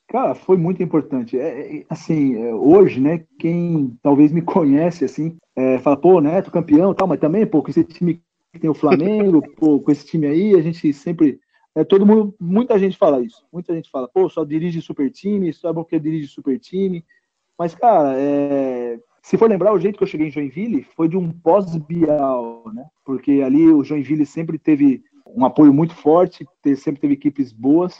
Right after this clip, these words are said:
chegou acho que até, se não me engano, uma semifinal do, de um campeonato nacional, quando tava o Bial ainda. Eu acho que inclusive foi, exatamente, foi quando a gente tava em Rio Claro, pela Ubra, eles jogaram contra a gente, era disputa de quarto e quinto, e a gente perdeu,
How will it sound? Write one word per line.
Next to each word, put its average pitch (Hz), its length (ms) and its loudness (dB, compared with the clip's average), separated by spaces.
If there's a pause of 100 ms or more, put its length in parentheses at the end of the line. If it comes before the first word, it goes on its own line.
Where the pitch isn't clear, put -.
(120)
chegou 143 300 0
acho 156 80 0
que - 80 -4
até, 156 320 -2
se 160 140 -10
não 147 100 -6
me 143 100 -4
engano, 139 240 -2
uma 139 120 -4
semifinal 143 640 -4
do, 135 80 0 (260)
de 113 140 -8
um 113 280 -4
campeonato 127 460 -6
nacional, 123 640 -2 (200)
quando 123 160 -6
tava 123 180 0
o 127 60 4
Bial 120 380 2
ainda. 139 360 -2 (540)
Eu 147 80 0
acho 165 120 0
que - 60 -6
inclusive 202 340 2
foi, 214 440 4 (120)
exatamente, 165 540 0
foi 151 140 -2
quando 160 180 -2
a 156 40 2
gente 165 260 -4
tava 160 200 -2
em 165 40 -4
Rio 175 160 2
Claro, 170 440 -2 (220)
pela 147 220 0
Ubra, 196 420 -2 (180)
eles 143 140 -2
jogaram 147 400 0
contra 156 320 -4
a 143 80 -2
gente, 160 380 -8 (180)
era 127 180 -4
disputa 147 320 -4
de 139 120 0
quarto 160 340 0
e - 20 -6
quinto, 190 460 0
e 165 160 2
a 151 120 2
gente 156 220 -10
perdeu, 147 600 0